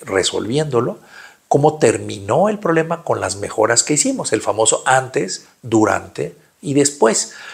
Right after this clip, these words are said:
Y además, si es una gráfica, una variable que tú propusiste como una mejora, pues ahora ya se lleva,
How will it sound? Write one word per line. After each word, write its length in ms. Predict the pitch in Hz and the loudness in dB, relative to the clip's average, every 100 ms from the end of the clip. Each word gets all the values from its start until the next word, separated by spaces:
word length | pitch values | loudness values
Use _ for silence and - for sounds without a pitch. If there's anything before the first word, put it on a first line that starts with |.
| - | -10
Y 160 | - 160 | 2 6
además, 480 | 139 127 131 107 - | 6 4 0 0 0
si 160 | - | 0
es 120 | 127 - | 0 0
una 140 | 151 | 0
gráfica, 420 | 151 170 160 - | 2 0 0 0
una 200 | 117 135 | 2 2
variable 540 | 147 151 160 156 127 - | 2 2 2 2 -2 -4
que 140 | 104 | -10
tú 680 | - - 104 113 123 131 - - - | -8 -6 0 0 0 -2 -4 -12 -8
propusiste 760 | - 101 - 107 - 170 - - | 2 2 2 -2 0 0 -2 -4
como 160 | 101 | -2
una 140 | 110 120 | -2 0
mejora, 500 | 131 - 143 160 - _ - | 0 2 2 0 -10 _ -6
pues 180 | - | -2
ahora 160 | - 104 | 0 0
ya 160 | 104 104 | 0 0
se 160 | 135 | 2
lleva, 340 | 165 156 147 | 4 2 0